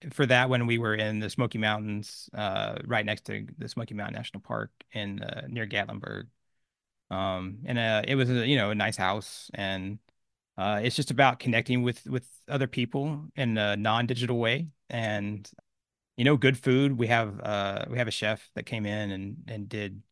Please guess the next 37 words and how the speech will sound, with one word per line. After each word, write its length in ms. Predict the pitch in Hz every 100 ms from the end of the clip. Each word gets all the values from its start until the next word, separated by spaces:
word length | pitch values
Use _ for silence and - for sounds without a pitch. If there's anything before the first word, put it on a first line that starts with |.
| _ _ _ _ _ _ -
regular 280 | 127 131 123
food, 420 | 131 123 117 107
vegetarian 440 | 110 - 110 104
options, 480 | 101 101 101 101 104
all 120 | 101
kinds 260 | - 107 101
of 40 |
stuff. 340 | - 52 - -
And, 280 | 85 90
uh, 260 | 53 57 - - _ _ _ _ _ -
uh, 260 | 95 - - - -
you 100 | 147
know, 160 | 127 123
it's 100 | -
just 180 | 131
a 60 | 131
place 400 | - 127 127 -
where 100 | 131
you 140 | 117
can 160 | 117 113
connect 360 | - 113 120 127
with 160 | 117
yourself, 400 | 113 - 110 107
connect 260 | - 107 -
with 140 | 104
nature, 480 | 98 101 - 104 95
kind 180 | - 104
of 60 |
see 100 | -
the 80 | 104
beauty 260 | 90 95 98
of 100 | 95
things. 500 | 107 95 90 101 -
And 300 | 98 95 98
we're 100 | 123
gonna 140 | 143 131
be, 360 | 113 123 113